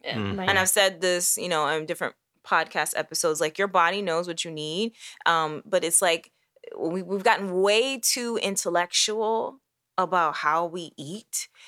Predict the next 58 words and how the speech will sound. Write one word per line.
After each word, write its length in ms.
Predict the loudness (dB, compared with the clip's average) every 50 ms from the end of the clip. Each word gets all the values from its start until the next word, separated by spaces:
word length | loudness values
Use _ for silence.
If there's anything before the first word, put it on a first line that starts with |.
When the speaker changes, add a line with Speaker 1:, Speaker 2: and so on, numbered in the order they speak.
| -14 _ -4
Speaker 4:
And 200 | -2 -2 -2 -2 -2
eating 380 | 0 0 2 2 0 0 0
is 100 | 0 -2
supposed 260 | -2 0 0 0 2 0
to 60 | 0
be 140 | -2 -2 -2
a 40 | -4
pleasure. 440 | -2 0 0 0 2 2 2 0 0
It's 140 | 0 -2
supposed 200 | -2 -2 -2 -2
to 60 | -2 -4
be 100 | -4 -4
a 60 | -4
feel 280 | -4 -4 -4 -4 -4 -2
good. 340 | 0 2 2 2 2 2 0
And 160 | -2 -4 -4
we're 80 | -6
supposed 260 | -6 -4 -4 -4 -4 -6
to 80 | -8
just, 240 | -8 -6 -6 -2 0
like, 260 | 0 0 0 -2 -4 _
put 160 | -6 -4 -4
it 100 | -2 -2
in 180 | -2 -4 -2 -2
there 220 | -2 0 0 0
and 160 | 0 -2 -4
it 80 | -6 -8
was 140 | -8 -10 -8
great, 400 | -2 0 2 2 2 2 -2 -6 _ _
cool. 440 | -2 0 0 2 2 2 0 0 -4 _ _ _ _ -2
And 120 | 0 0 0
I'm 120 | 0 0
going 160 | 0 0 2
about 180 | 2 2 2 2
my 100 | 0 0
business 360 | 0 0 0 0 -2 -4 -4
'cause 140 | -4 -2 -2
I've 120 | 0 2
got 140 | 2 2 2 2
energy 400 | 0 0 2 0 0 -2 -4 -8
now. 460 | -10 -14 -10 -6 -4 -4 -4 -4 -6 -12 _ -20
Again, 640 | -10 -4 -2 -2 -2 -2 -4 -6 -6 -8 -8 -10 -10 _
energy. 680 | -6 -6 -4 -6 -8 -10 -8 -8 -8 -6 -6 -6 -8 -8 _ _ _ _ _
And 160 | -6 -4 0
then 320 | 2 4 4 4 4 4 4
when 120 | 4 4
I, 260 | 6 6 6 4 4 4
my 200 | 2 2 2 2
energy 300 | 0 0 -2 -4 -4 -2
gets 220 | -2 -2 0 2
low, 320 | 4 6 6 6 6 4 4 4
I'll 140 | 4 4 2
eat 140 | 0 -4 -4
again. 360 | 0 0 0 0 0 -2 -8 _ _ _ _ _ _ _ _ _ _ _ _ _ _ _ _
So 580 | -4 -2 0 4 6 6 6 8 6 6 6 4
intellectual. 640 | 4 2 2 4 4 4 4 2 0 0 -2 0
Hello, 280 | 2 2 2 4 2 2
keto. 440 | 0 -4 -4 0 2 2 2 2